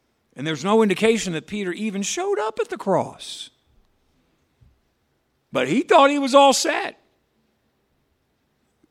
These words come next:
We need to pray for folks even who think that they're all set.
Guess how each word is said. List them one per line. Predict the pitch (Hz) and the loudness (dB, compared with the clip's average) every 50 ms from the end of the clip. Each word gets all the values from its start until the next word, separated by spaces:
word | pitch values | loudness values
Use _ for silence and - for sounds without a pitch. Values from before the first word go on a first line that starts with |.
| _ - 156 | _ -20 -20
We | 131 131 147 170 208 226 233 233 | -14 -10 -6 -4 -2 -2 -2 -2
need | 214 226 226 220 165 | -2 -2 -4 -4 -6
to | 175 | -8
pray | 151 - - 190 196 202 | -12 -8 -6 -4 -4 -4
for | 190 - - 160 | -4 -6 -10 -14
folks | - - - 185 185 175 - - - - | -14 -8 -6 -6 -6 -6 -8 -12 -14 -10
even | - 175 170 156 175 139 | -10 -10 -8 -8 -6 -4
who | 147 139 | -6 -6
think | - - 180 156 - - | -6 -8 -12 -12 -10 -10
that | 151 131 - | -12 -10 -8
they're | 143 135 131 | -8 -6 -6
all | 127 123 110 | -6 -8 -10
set. | - - - - 53 - - | -12 -14 -14 -14 -14 -16 -18